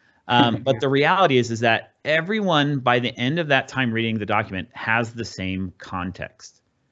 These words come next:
Speaker 1: because they've read the same document. And if written well, um, they all should really have the same, um, context and be able to have a discussion about the decisions and outputs we want to drive. Um, the other thing that it does is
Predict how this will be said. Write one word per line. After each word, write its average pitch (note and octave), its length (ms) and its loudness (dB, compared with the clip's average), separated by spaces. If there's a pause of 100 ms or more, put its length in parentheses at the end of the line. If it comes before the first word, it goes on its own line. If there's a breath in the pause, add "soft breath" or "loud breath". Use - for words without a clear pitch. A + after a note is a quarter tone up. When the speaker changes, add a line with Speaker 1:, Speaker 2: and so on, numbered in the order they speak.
(180)
Speaker 1:
because B2 340 2
they've B2 220 2
read A2+ 200 2
the B2 80 2
same A2 280 0
document. A2 440 0
And G2+ 100 -4
if G2+ 160 -8
written B2 260 -2
well, B2+ 440 0 (360)
um, G#2+ 280 0
they A2+ 120 4
all A#2+ 160 6
should A2+ 320 -2
really A#2+ 240 2
have G#2 180 -2
the A2 80 -4
same, G2+ 460 -2
um, G2 360 -2 (100)
context C3+ 440 0
and G2+ 100 0
be G2+ 100 0
able G2+ 140 0
to F2+ 80 -2
have G#2+ 300 2
a G#2+ 60 -2
discussion G2 560 -6
about G2 320 -2
the G#2 160 -2
decisions C#3 640 -4
and A#2 180 -2
outputs A2+ 480 -2
we A2 100 -2
want G2 260 -2
to G2+ 80 -6
drive. D#2+ 680 -6 (760 soft breath)
Um, A#2 260 6
the B2+ 140 8
other E3+ 160 8
thing A#2 240 2
that G#2+ 100 2
it - 100 -4
does A#2+ 320 -2
is G#2 260 -2